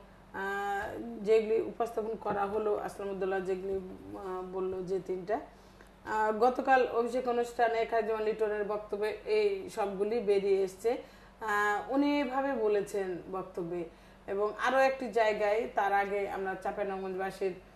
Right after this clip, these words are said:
আহ, ইয়ে তো এই, এই বক্তব্য, এই কথাগুলি বলেছিলেন, যেটা হলো, আহ, যে, আহ, রাজশাহী সিটি, আহ, সিটি মেয়র মানেই শুধু, আহ, রাস্তাঘাটে লাইট আছে কিনা সেটি, আহ,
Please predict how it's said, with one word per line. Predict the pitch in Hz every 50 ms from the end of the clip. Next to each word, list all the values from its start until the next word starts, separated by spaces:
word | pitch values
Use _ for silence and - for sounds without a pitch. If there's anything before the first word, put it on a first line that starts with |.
| - - - -
আহ, | - 180 180 180 180 180 180 - 202 196
ইয়ে | 196 196
তো | 190 196 220 226 226 220
এই, | 208 202 202 185
এই | - 190 196 190
বক্তব্য, | 180 190 185 185 - 202 175 185
এই | 175 190 190 208 202
কথাগুলি | - 226 208 214 214 196 190 190 185
বলেছিলেন, | 175 190 190 190 175 - - 190 196 240 294
যেটা | 277 220 202 185 202 190
হলো, | 180 190 175 190 208 285 - - - - - - - - - - - -
আহ, | 208 202 190 185 185 190 196 208 208 208 214 214 - - - - - - 226 196
যে, | 185 196 202 202 202 202 202 196 - - - - - - - - -
আহ, | - - 180 196 202 208
রাজশাহী | 214 233 247 247 - 277 277 277 277 277 277 262 262
সিটি, | - - 302 262 - 285
আহ, | 269 247 - - - 185 196 214 214 202 208
সিটি | 214 - - 294 254 - 302
মেয়র | 254 254 254 262 262 262 262
মানেই | 254 240 233 247 247 247 247 240 - -
শুধু, | 247 220 214 247 247 233 233 233 - - - - - - - -
আহ, | - 202 208 208 202 202 202 202 196 202 202 185
রাস্তাঘাটে | 214 220 233 226 - - 247 226 233 240 - 240 226
লাইট | 220 226 220 226 226 220 226
আছে | 220 - - - 247
কিনা | 233 - 233 226 220 214 220 220 - - - -
সেটি, | 226 214 190 233 220 214
আহ, | 214 - - - - - - - 190